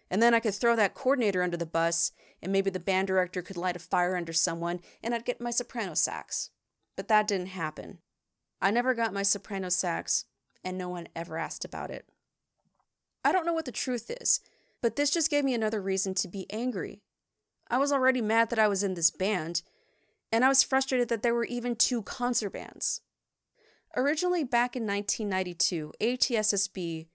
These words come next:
had only one band at the clinic. There were roughly one hundred and twenty members selected to the All-State Band annually.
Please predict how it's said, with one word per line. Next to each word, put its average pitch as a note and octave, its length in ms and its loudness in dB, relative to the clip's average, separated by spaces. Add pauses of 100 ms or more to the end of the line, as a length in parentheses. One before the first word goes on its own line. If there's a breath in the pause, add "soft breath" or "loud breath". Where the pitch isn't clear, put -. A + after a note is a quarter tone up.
(160)
had G#3 160 -2
only A3 180 2
one G#3 260 0
band D#3+ 280 -4
at D#3+ 80 -10
the E3 60 -6
clinic. - 540 -12 (680)
There A3+ 80 4
were A3+ 120 2
roughly A3 340 -2
one A3+ 220 0
hundred A#3 360 -2
and G#3 100 -4
twenty G#3 340 0
members F3+ 400 0
selected F#3+ 540 0
to F#3 200 -4
the F3+ 160 -6
All-State F#3+ 460 -2
Band E3+ 260 -4
annually. F#3 600 -4